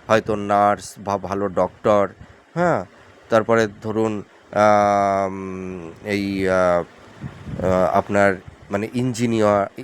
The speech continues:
ইঞ্জিনিয়ার, ডক্টর, হ্যাঁ?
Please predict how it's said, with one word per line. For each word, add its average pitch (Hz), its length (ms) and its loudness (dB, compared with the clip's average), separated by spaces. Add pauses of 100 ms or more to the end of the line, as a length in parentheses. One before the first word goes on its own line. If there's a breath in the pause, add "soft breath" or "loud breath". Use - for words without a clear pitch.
ইঞ্জিনিয়ার, 110 680 0 (680)
ডক্টর, 107 600 2 (680)
হ্যাঁ? 156 300 -2